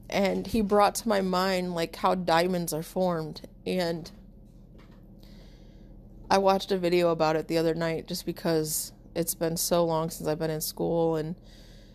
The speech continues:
things like that. But diamonds are formed, only formed under pressure and heat, high heat.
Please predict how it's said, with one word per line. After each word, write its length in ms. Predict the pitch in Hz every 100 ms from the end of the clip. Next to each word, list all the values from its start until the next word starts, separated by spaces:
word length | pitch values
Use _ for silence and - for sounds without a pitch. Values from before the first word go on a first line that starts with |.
| - -
things 240 | 202 185
like 200 | 165 160
that. 300 | 175 160 156 165
But 260 | 165 - - - - - - - - - - - - - - - -
diamonds 540 | 165 175 208 214 202
are 100 | 180
formed, 760 | 165 - 202 202 185 165 170 175 - - - - - - - - - - - - - - - - -
only 680 | 185 214 233 208 175 151 160 -
formed 760 | - 208 202 185 160 147 156 - - - - - - - - -
under 580 | 190 175 175 170 160 - - - - - -
pressure 720 | - 202 190 - 214 220 233 - - - -
and 160 | 185 170
heat, 560 | - 202 180 - - - - - - - - - - - - - - - - - - - -
high 420 | - - 220 208 202
heat. 420 | 202 175 160